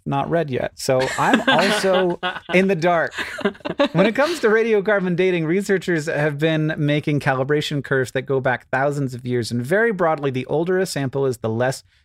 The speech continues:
Speaker 1: carbon there is due, uh, to decay. But in nineteen fifty-five, there was a spike in carbon fourteen in the atmosphere because of above-ground bomb testing that lasted until the Limited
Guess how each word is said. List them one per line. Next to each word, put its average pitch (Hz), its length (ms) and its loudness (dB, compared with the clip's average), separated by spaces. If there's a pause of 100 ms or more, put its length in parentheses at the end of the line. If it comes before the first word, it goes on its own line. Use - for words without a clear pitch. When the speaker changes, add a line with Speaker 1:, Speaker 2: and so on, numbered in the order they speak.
(100)
Speaker 1:
carbon 127 360 0
there 123 140 -2
is 113 360 -2 (260)
due, 120 440 0
uh, 107 280 0
to 113 200 -2
decay. - 380 -6 (220)
But 170 420 2
in 131 140 -2
nineteen 165 340 -2
fifty-five, 151 480 0
there 123 100 -2
was 110 120 -4
a 113 80 -4
spike - 580 -2
in 113 120 -4
carbon 110 280 -4
fourteen 113 380 -4
in 110 40 -2
the 113 120 -2
atmosphere 123 440 -2
because 127 440 -2
of 139 560 0 (360)
above-ground 131 640 0
bomb 262 260 2
testing 135 380 -2
that 131 100 -2
lasted 135 380 -2
until 139 380 0
the 127 140 0
Limited 127 440 -2